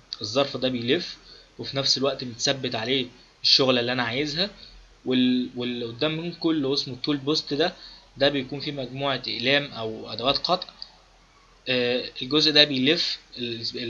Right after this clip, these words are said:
السبندل بتاعي بيلف ب-، بوزة شا-، ويد شاك، يعني سبندل ويد شاك، يعني، آه، عمود دوران وب-، بالظرف مع بعضيه، ده اسمه تشاك أو ظرف، فبيكون متثبت فيه الشغلة بتاعتي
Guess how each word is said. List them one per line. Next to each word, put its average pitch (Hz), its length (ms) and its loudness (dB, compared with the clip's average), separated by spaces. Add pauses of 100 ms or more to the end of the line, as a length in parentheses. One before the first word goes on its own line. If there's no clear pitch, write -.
(140)
السبندل 135 440 -4
بتاعي 135 300 0
بيلف 123 440 -2
ب-، 117 280 -4
بوزة 123 320 -2
شا-، 139 240 2
ويد 135 200 -2
شاك، - 360 0
يعني 113 220 -6 (100)
سبندل 139 260 -2
ويد 131 120 -4
شاك، 160 240 0
يعني، 113 260 -8 (400)
آه، 113 120 -8
عمود 135 480 0
دوران 143 560 2 (100)
وب-، 127 560 -6
بالظرف 120 560 2
مع 117 180 -4
بعضيه، 113 400 -2 (540)
ده 131 120 4
اسمه 131 180 2
تشاك 170 240 0 (340)
أو 110 80 -6
ظرف، 135 360 2 (540)
فبيكون 117 840 -2
متثبت 135 440 0
فيه 139 140 -2
الشغلة 139 320 4
بتاعتي 156 440 0